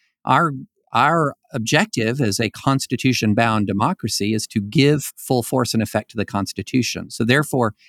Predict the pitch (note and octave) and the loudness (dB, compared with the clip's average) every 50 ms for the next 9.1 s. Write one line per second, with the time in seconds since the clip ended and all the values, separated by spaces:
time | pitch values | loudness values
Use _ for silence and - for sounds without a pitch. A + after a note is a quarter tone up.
0 | _ _ _ _ _ _ - C3 A#2 - - - - - D3+ D#3 E3+ - - - | _ _ _ _ _ _ -2 -2 0 -2 -8 -4 0 2 2 4 2 0 -2 -8
1 | - - - - C3+ C3 B2+ A#2+ A#2 A2+ - - A#2 A2+ A#2+ - - - A2+ G#2+ | -12 -4 -2 0 2 2 2 2 0 -2 -2 -2 0 0 0 0 -2 -2 -2 -2
2 | G#2+ G#2+ A2 A2 G#2+ - G#2+ A2 C#3 D#3 - - A#2 A2+ A2 G#2+ - - - C#3+ | -2 0 -2 -2 -2 0 0 0 2 0 2 2 2 2 2 0 -4 -4 -2 2
3 | D#3+ E3+ F3+ F3 D3 - - F#2 - - - - - _ _ _ _ _ _ _ | 4 4 4 4 2 0 -6 -6 -6 -6 -10 -10 -18 _ _ _ _ _ _ _
4 | _ _ _ _ _ _ _ _ - D3+ C#3+ C3+ B2+ C3 - _ _ _ - B2 | _ _ _ _ _ _ _ _ 2 2 2 2 0 -2 -4 _ _ _ 0 0
5 | C3 C#3 D3 F3 A#3 B3+ G3 - - - - G#2 G2 F#2 F2+ - - G#2 F#2 G2 | 2 4 4 4 4 4 2 0 -2 -6 -6 -4 -4 -4 -6 -6 -8 -10 -12 -12
6 | - - G2 F#2+ - - B2+ - - - A2 - - C3+ C3+ C#3+ D3+ D3+ C#3 C#3 | -8 -8 -8 -8 -8 -10 -14 -8 -4 -4 -2 0 2 2 4 4 2 2 2 4
7 | C3 C3 B2+ B2 A#2 - - - - _ - C3+ A#2+ A#2 G#2+ A#2 A#2 G#2+ - - | 4 4 2 2 0 -4 -6 -10 -12 _ 0 2 2 2 2 0 -2 0 2 2
8 | C3+ C3+ C#3 C3+ C3 B2 - - B2 A#2 B2 C3 D#3 G#3+ C4 B3+ B2+ E2+ - - | 2 4 4 2 0 -2 -4 -4 0 2 4 6 6 6 8 6 4 4 0 -8
9 | - | -14